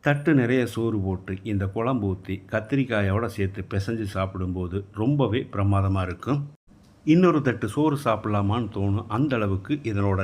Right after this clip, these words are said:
டேஸ்ட்டு. இதை உடனே சாப்பிட்றத விட ஒரு அரை மணி நேரம் கழிச்சு சாப்பிடும்போது ரொம்பவே பிரமாதமா இருக்கும். இதே மாதிரி இதே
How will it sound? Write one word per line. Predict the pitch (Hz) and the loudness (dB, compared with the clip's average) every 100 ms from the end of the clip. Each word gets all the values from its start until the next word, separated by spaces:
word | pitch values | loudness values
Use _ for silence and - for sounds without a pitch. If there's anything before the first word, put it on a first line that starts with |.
| - | -2
டேஸ்ட்டு. | 95 92 - 120 143 - - _ _ 151 | -6 -6 -6 -6 -6 -12 -20 _ _ 2
இதை | 139 120 | 4 4
உடனே | 127 147 165 165 | 2 2 2 2
சாப்பிட்றத | 107 104 107 104 | 0 0 -2 0
விட | 98 117 - | 0 -2 -4
ஒரு | 117 107 | -2 0
அரை | 127 147 | 0 0
மணி | 131 104 | 0 0
நேரம் | 117 127 98 | 0 -2 -2
கழிச்சு | 104 104 95 | -4 -6 -8
சாப்பிடும்போது | 95 92 95 95 92 87 104 - | -6 -4 -2 -2 -2 -4 -8 -6
ரொம்பவே | 107 131 117 104 - - | -2 0 0 -2 -4 -2
பிரமாதமா | 98 98 95 95 | 0 2 2 0
இருக்கும். | 92 90 123 143 - _ 135 | -4 -4 -6 -6 -10 _ 2
இதே | 151 147 | 4 4
மாதிரி | 113 107 107 131 - | 2 0 -2 -4 -4
இதே | 117 127 | 0 2